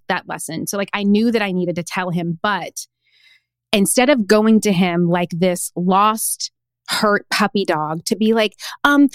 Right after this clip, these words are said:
hi, um, I was wondering if, like, maybe I could, like, um, do this ma-," like, I'm not asking his permission.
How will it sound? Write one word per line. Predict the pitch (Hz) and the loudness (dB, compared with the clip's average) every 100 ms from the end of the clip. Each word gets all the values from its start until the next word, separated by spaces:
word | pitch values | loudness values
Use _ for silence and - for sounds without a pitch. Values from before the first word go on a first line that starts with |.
| - | -4
hi, | - 320 277 262 - - | 0 2 2 0 -2 -2
um, | 277 269 254 | 2 4 2
I | 285 | 2
was | 294 277 | 2 4
wondering | 285 285 285 | 4 4 4
if, | 240 240 | 0 0
like, | 226 226 | 0 4
maybe | 254 254 262 226 | 2 4 2 2
I | 233 | 0
could, | 233 262 226 | 2 2 2
like, | 233 226 | 0 0
um, | 247 233 233 | 2 4 4
do | 208 254 247 | 4 2 4
this | 240 - | 2 2
ma-," | 240 240 | 2 2
like, | 240 220 | 0 2
I'm | 254 | 4
not | 311 240 | 4 2
asking | 226 - 202 | -2 2 4
his | 185 214 | 4 2
permission. | - 160 - 185 208 | -2 -2 -4 -4 -8